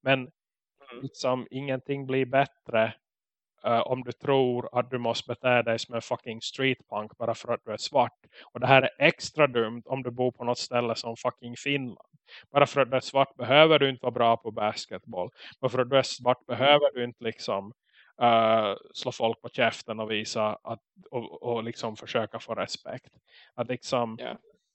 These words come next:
Speaker 1: låt inte din hudfärg definiera dig. För vita människor gör inte annat än idioterna. Och du behöver inte tävla med idioterna. Vi andra vita människor, vi försöker hårt att platta till dem som de lösnar med. Så kom inte du och gör det värre. Liksom,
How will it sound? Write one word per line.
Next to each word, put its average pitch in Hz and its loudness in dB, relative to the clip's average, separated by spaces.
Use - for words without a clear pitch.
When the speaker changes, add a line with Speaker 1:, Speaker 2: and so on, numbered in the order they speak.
Speaker 1:
låt 139 6
inte 147 -2
din 135 -6
hudfärg 127 2
definiera 120 0
dig. 82 -8
För - -6
vita 135 4
människor 127 2
gör 90 -2
inte 101 -10
annat 131 2
än 120 -4
idioterna. 135 -2
Och 123 -18
du 127 -8
behöver 127 4
inte 151 4
tävla 127 2
med 120 -2
idioterna. 117 0
Vi 120 -2
andra 123 4
vita 127 -2
människor, 110 -6
vi 117 -8
försöker 120 -4
hårt 120 2
att - -8
platta 113 -2
till 127 0
dem 92 -10
som 120 -12
de 117 -6
lösnar 110 -2
med. 123 -4
Så 135 -12
kom 139 2
inte 139 0
du 127 2
och 117 -6
gör 120 0
det 110 -6
värre. 117 2
Liksom, 113 -4